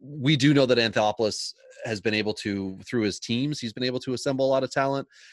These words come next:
Uh, they just didn't have the draft. He's also done a lot of his best work after the fifth round,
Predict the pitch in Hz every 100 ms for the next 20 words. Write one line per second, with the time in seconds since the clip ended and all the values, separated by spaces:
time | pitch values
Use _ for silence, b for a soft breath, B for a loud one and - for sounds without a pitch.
0 | B 110 98 92 95 104 104 - 110 98
1 | 101 101 87 90 98 92 92 - - 131
2 | 131 - 117 104 98 95 95 101 90 -
3 | _ _ _ _ _ _ _ 95 120 127
4 | - 98 101 _ _ _ _ _ 120 131
5 | - 117 95 92 92 - 85 76 85